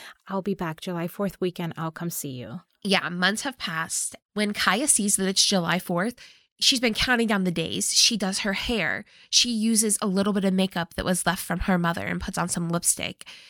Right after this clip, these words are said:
Speaker 2: And then she goes to the beach where he said he would meet her at. And she waits and waits.
Speaker 1: Oh, this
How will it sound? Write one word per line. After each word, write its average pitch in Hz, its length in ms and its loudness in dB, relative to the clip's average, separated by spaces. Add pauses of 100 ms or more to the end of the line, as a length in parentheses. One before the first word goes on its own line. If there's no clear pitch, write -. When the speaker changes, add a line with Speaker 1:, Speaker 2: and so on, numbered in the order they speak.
(160)
Speaker 2:
And 226 80 0
then 220 80 4
she 247 140 2
goes 208 480 0 (120)
to - 100 2
the 262 120 2
beach 185 420 2
where 196 120 2
he 202 100 0
said 185 200 2
he 202 120 -2
would 214 120 0
meet 175 180 2
her 165 100 0
at. 165 520 -6 (200)
And 202 500 2 (460)
she 170 200 4
waits - 800 0 (140)
and 196 100 -2
waits. - 640 -2
Speaker 1:
Oh, 208 400 2
this 190 380 -8